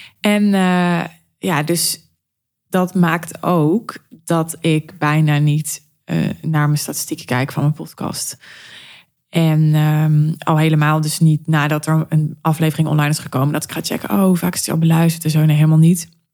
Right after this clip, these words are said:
Het is denk ik echt, ja, vier, vijf keer per jaar of zo dat, eh, Matthijs met zijn team die mijn podcasts editen, dus gewoon, eh, de audiokwaliteit verbeteren en, eh,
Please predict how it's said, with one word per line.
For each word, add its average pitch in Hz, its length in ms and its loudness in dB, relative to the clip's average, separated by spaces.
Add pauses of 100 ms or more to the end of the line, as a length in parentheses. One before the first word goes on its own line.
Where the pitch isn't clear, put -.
(480)
Het 190 140 -4
is - 80 -8
denk 165 180 -2
ik 165 80 -10
echt, - 300 -10 (760)
ja, - 420 -6 (200)
vier, 160 340 0
vijf 156 260 -4
keer 156 200 -6
per 160 100 -2
jaar 147 260 0
of - 80 -8
zo 52 220 -6
dat, 165 240 -6
eh, 165 300 -4 (840)
Matthijs 160 560 -2
met 160 200 0
zijn 156 260 2
team 160 420 2
die 160 260 -10
mijn 151 260 0
podcasts 160 760 -4 (120)
editen, 180 680 -2 (520)
dus - 160 -10
gewoon, 135 320 -2
eh, 156 560 0
de - 80 -6
audiokwaliteit 143 760 -2
verbeteren 147 600 -2
en, 165 220 2
eh, 165 460 -6